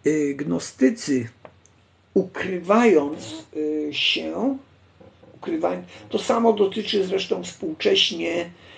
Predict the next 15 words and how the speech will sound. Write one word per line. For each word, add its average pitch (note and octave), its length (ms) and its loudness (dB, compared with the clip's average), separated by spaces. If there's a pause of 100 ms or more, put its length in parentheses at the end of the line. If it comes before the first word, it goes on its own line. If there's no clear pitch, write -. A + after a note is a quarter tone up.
(220)
y, D#3+ 220 2
tych, - 440 0
y, D3 240 0
jak D#3 180 2
oni C#3+ 220 -2
się D3+ 200 2
to D3 160 -6
nazywają, C3 920 -6
y, C3+ 520 -4 (760)
masonów. D#3 540 2 (440)
Masoneria G3+ 720 2
jest G3 200 -2
to F#3+ 120 0
organizacja, F#3 680 -4
która E3 440 -4